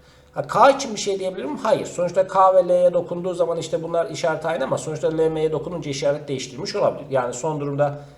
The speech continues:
K eksi de olabilir. K nötr de olabilir mi? Olabilir.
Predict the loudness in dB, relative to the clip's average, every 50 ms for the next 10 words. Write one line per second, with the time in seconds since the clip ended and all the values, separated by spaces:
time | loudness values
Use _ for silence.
0 | -20 _ -2 6 8 8 8 8 4 0 -8 -6 -6 -6 -6 -6 -8 -4 0 2
1 | 2 2 0 -4 -6 -12 -12 -14 -18 -20 -20 -20 -20 _ 0 4 6 8 8 6
2 | 4 -2 -10 -4 0 0 0 0 0 -2 -2 0 0 -2 -2 0 -2 -2 -2 -4
3 | -6 -12 -12 -6 -4 -4 -4 -2 0 0 0 0 0 -4 -12